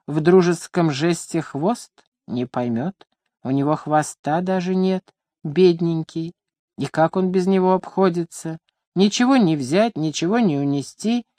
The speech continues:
Нет загнутого хвоста ему не понять. Изогнуть вежливой дугой спину? Тоже не поймёт. Спина у него прямая, как ствол дерева.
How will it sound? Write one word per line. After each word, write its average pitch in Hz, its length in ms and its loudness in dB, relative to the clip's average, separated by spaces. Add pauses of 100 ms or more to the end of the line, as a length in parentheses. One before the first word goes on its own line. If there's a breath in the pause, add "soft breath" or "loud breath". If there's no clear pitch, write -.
(200)
Нет 240 320 6
загнутого 160 880 2
хвоста 151 640 2
ему 175 480 0 (760)
не 156 220 2
понять. 151 1000 -2 (460)
Изогнуть 165 640 2
вежливой 180 500 2
дугой 180 360 2
спину? 214 520 -4 (380)
Тоже 156 300 0
не 160 120 -2
поймёт. 156 460 0 (420)
Спина 156 440 0
у 160 40 2
него 160 260 0
прямая, 160 520 2
как - 240 -8
ствол 185 420 -2
дерева. 131 580 -2